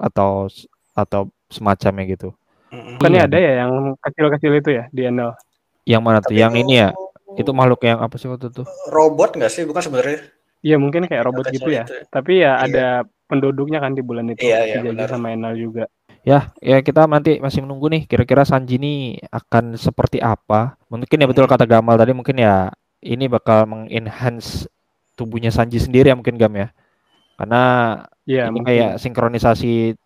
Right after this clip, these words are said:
Speaker 1: antara baju dan tubuhnya. Ya mungkin dia karena ada darah Vinsmoke-nya itu yang mungkin sedikit mengalir ke dia, ada sesuatu yang bisa
Speaker 2: Hmm.
Speaker 1: seperti awakening gitu ya mungkin ya. Oke,
Speaker 3: Iya,
Speaker 1: mungkin
Speaker 3: mungkin.
Speaker 1: lanjut di pertarungan ini agak menarik juga nih, karena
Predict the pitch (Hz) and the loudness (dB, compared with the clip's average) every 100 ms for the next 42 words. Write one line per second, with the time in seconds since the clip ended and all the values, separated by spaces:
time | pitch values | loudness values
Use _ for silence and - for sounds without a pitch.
0 | _ - 110 107 104 104 104 104 101 107 | _ -6 0 2 2 0 2 0 -2 -2
1 | 107 104 104 101 98 104 101 98 98 98 | -4 -4 -8 -12 -12 -6 -4 -4 -2 -2
2 | 104 127 123 123 120 120 113 110 110 104 | 0 0 4 4 4 4 4 4 6 6
3 | 104 - _ _ _ _ 117 107 107 101 | 4 0 _ _ _ _ 2 6 6 4
4 | 113 139 - 110 - 110 - 107 113 120 | 0 -8 -6 -8 -6 -8 -6 -6 -4 0
5 | 110 107 104 110 120 - 117 - 117 107 | 0 -2 -12 -6 -2 -2 -2 -4 -6 -2
6 | 107 107 117 120 - - - 107 104 113 | 2 4 4 4 0 -10 -10 -6 0 4
7 | 117 123 107 104 101 101 - 98 104 101 | 4 4 0 -2 -2 -6 -8 -8 -8 -8
8 | 101 98 98 98 - _ _ _ 123 127 | -8 -4 -2 -2 -4 _ _ _ -20 -20
9 | - - - 98 101 104 104 104 104 104 | -12 -8 -6 -2 -2 -2 -4 -6 -4 -4
10 | 104 98 92 92 - _ _ - 127 170 | -4 -6 -10 -14 -16 _ _ -4 0 2
11 | 123 190 202 175 127 151 160 190 170 175 | 2 0 0 -6 0 2 4 2 2 2
12 | 160 156 156 160 196 202 160 64 - 139 | 4 4 2 2 0 0 -2 -8 -2 2
13 | 143 135 135 135 143 135 123 156 156 139 | 4 4 4 2 0 0 2 2 2 4
14 | 175 | 4